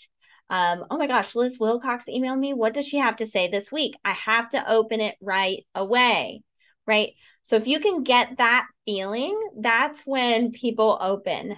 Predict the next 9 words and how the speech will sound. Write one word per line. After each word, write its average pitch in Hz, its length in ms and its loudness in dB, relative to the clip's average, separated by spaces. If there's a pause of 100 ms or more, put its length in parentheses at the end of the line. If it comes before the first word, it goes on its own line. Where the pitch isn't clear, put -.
(140)
That 226 440 0
is 262 140 -4
when 220 600 0
people 214 280 -2
click, 160 400 -4 (160)
when 208 300 -2
people 214 360 -4
buy, 165 460 -4
right? 202 240 -2